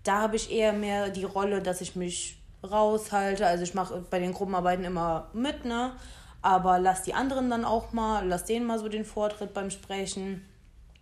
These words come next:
und, äh, keine Ahnung, ich geh da hin,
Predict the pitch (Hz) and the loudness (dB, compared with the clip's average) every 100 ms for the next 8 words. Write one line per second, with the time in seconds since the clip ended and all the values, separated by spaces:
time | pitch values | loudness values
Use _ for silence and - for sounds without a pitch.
0 | - 208 185 185 175 170 175 170 175 - | -10 -4 -2 -2 -2 -2 0 0 -4 -14
1 | - - - - - - - - - - | -20 -20 -20 -20 -20 -20 -20 -20 -18 -10
2 | 180 170 180 185 175 - - 185 180 180 | -4 -2 -2 -2 -4 -6 -4 0 0 0
3 | 208 | -4